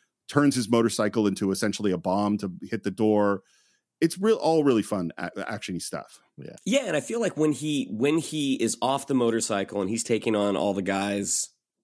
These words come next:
Speaker 3: um, you know, kind of one versus twenty, this is when we really get to see him start ricocheting the shield
Speaker 1: Yeah.
Speaker 3: off of
Speaker 1: Mm-hmm.
Speaker 3: stuff, which is,
Speaker 1: Right.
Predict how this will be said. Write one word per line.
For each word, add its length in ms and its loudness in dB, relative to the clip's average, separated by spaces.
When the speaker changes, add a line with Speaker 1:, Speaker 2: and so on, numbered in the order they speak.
Speaker 3:
um, 360 -2
you 120 2
know, 280 -2
kind 220 0
of 160 -10
one 380 2
versus 280 0
twenty, 460 0
this 380 2
is 120 0
when 160 4
we 80 4
really 240 2
get 100 -2
to 80 -4
see 160 0
him 80 2
start 240 0
ricocheting 720 -2
the 60 -2
shield 580 -4
Speaker 1:
Yeah. 220 -2
Speaker 3:
off 200 -2
of 60 -2
Speaker 1:
Mm-hmm. 100 -2
Speaker 3:
stuff, 160 -10
which 200 0
is, 120 4
Speaker 1:
Right. 120 -4